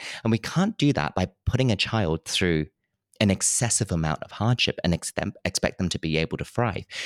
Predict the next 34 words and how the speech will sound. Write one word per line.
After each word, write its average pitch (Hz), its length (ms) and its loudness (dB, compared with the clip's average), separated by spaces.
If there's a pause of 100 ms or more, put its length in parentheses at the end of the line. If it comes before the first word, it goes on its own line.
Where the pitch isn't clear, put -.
(120)
Because 131 280 2
if 135 120 0
we 165 140 6
are 190 120 2
able 143 200 2
to - 120 0
transpose - 580 0
that 98 180 -2
in 82 180 -6
adults, 101 520 -4 (580)
what 165 160 0
happens - 540 0
when 104 120 2
you 98 100 2
have 90 200 -2
an - 120 -2
excessive - 680 -2
amount 85 380 0
of 80 360 -4 (760)
stress - 640 0 (460)
and 98 120 -2
distress? - 540 -2 (600)
Burnout. 104 340 2 (920)
And 131 180 4
what 190 100 6
might 170 180 2
that 120 160 0
look 110 140 0
like 92 160 0
in 78 80 0
a 76 40 -2
child? - 580 -2 (380)
Burnout 90 640 2 (440)
and 78 540 -2